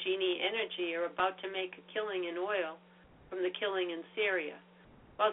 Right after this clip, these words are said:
Syria is torn apart by the warring U S imperials and Islamic fundamentalists, leaving its children to die of starvation, another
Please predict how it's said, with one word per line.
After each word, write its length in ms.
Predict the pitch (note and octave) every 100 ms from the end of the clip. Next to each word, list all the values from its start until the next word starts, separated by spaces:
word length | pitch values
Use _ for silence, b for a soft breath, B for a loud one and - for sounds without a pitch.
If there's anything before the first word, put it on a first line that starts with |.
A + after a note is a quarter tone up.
| -
Syria 480 | C4+ D#4 D#4 C#4+ B3+
is 80 | -
torn 240 | C4+ B3 A#3+
apart 400 | A#3 A3+ G#3 G3+
by 160 | F#3+ F#3
the 80 | F3+
warring 480 | F3+ G3 G3 F#3+ F#3+
U 240 | F#3 F#3+
S 80 | F3+ F#3
imperials 800 | F#3 F3+ A3 G#3+ F#3 E3+ F3 - -
and 160 | F3 F3+
Islamic 640 | G3+ G#3 G#3 G#3 A3 - - - - - - - - - - - -
fundamentalists, 800 | A3 G3 G3 B3 G#3+ D#3 E3 - B B B B B
leaving 400 | G#3+ A#3 A3+ G#3
its 120 | F#3 - -
children 400 | A#3 A3 G3+ F3+
to 20 | E3+
die 320 | F#3 F#3+ F#3+
of 40 | E3+ -
starvation, 720 | G3 F3 F3 G3+ G#3+ F3+ D#3+ E3+ B B B -
another 380 | G#3+ A#3 C#4